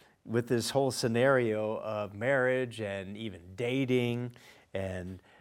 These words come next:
uh, singleness and what it means to be married. In verse thirty-four, uh, and for the next couple of verses,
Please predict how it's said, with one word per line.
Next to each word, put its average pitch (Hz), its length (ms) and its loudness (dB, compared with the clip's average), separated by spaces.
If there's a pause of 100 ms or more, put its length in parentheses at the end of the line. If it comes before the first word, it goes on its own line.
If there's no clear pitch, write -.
uh, 87 220 -10
singleness 135 880 0
and 95 140 -4
what 110 120 -2
it - 80 -6 (180)
means 120 300 -2
to 117 100 -4
be 135 280 2
married. 120 580 4 (1400)
In 156 100 -6
verse 143 220 4
thirty-four, 120 920 4 (800)
uh, 110 520 -2
and 117 560 -2
for 175 180 0
the 127 100 2
next 160 280 0
couple 143 280 2
of 98 80 -2
verses, 107 460 -2